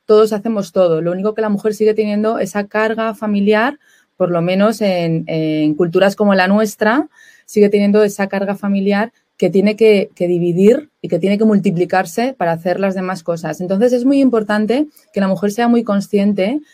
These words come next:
de, de tener en equilibrio todo su sistema. Para estar fortalecida, para estar empore-, empoderada, es fundamental que esté en equilibrio físico, mental, emocional y espiritual, que son los cuatro pilares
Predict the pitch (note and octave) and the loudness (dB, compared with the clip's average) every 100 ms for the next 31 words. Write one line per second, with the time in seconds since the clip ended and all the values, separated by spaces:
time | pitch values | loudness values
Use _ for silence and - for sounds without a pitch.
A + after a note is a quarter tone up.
0 | - _ - F#3+ F#3 F3+ F3 - - F3 | -20 _ -4 2 4 4 2 -4 -6 -6
1 | E3+ F#3 G#3 D4+ - _ _ _ G#3+ G#3 | -4 0 0 0 -4 _ _ _ -2 0
2 | G3+ G#3+ A#3+ B3 A#3+ A#3+ E4 - G3+ _ | 2 2 2 2 4 4 2 -4 -20 _
3 | A3 G#3+ A3 G#3 G3+ - A#3+ A3+ E3 D#3+ | 4 6 2 -2 -4 -2 -2 0 -2 -6
4 | _ - F#3 F#3 A3 G#3 C4 C4 A#3+ A3+ | _ -2 -2 0 -2 -2 -4 -2 -4 -2
5 | B3 B3 A#3+ B3 G3 F3 G3+ A3+ A3 A3 | 0 0 0 -2 -6 -4 -2 -2 -2 -2
6 | - G#3 G#3 G#3 G#3 G#3+ A3 G#3 A#3 _ | -2 -2 0 0 0 2 2 0 -4 _
7 | - _ - G#3+ - A#3+ A3 G3 F#3+ A#3+ | -20 _ 0 0 2 0 2 0 0 -2
8 | A#3 A3+ C4+ _ _ F#3+ F3 G3+ G#3 G#3 | 0 -2 -4 _ _ -8 -2 -2 0 2
9 | G#3 G#3 G#3+ G3+ A3+ G#3 A3+ G#3+ A#3 A#3 | 2 4 2 2 -4 -4 -6 -2 0 0
10 | F#3 F3+ F#3+ G3 G#3+ A3+ F#3+ F3+ E3+ F3+ | -2 -2 0 4 4 2 -4 -6 -6 -6
11 | F#3 G3 G#3+ G3+ G#3+ - F3+ E3 E3+ F3 | -2 0 0 0 0 0 -2 0 0 0
12 | E3 E3 F3 F#3+ G3 G3 G3 F#3+ F#3 G3 | -2 -6 -6 -6 -6 -6 -4 -2 0 0
13 | G#3 | -2